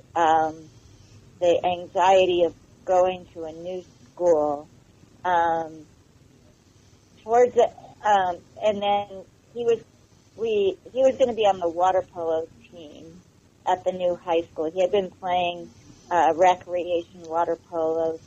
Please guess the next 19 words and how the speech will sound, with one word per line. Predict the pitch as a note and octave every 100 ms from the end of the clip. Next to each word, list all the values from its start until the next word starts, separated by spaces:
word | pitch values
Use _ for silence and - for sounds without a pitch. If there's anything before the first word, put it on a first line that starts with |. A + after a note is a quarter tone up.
| -
through | E3 E3 D#3+ D3+
the | D3+
local | D#3 G#3 G#3 F3+
high | D#3+ D#3 C3+ -
school, | D3+ D#3 D#3+ _ _ - _ -
so | F#3 F3 F3 E3 -
it | F3+ -
was | F3 E3 -
kind | F#3 E3
of, | D3+ D3+ - -
um, | E3 C#3+ D3 _ -
he |
was | F3
gonna | E3+ F#3 F#3+
do | F3 F3+
this | - -
water | D#3+ D3 D#3+
polo, | - D#3 D3+ E3 E3 -
and | E3+ E3 E3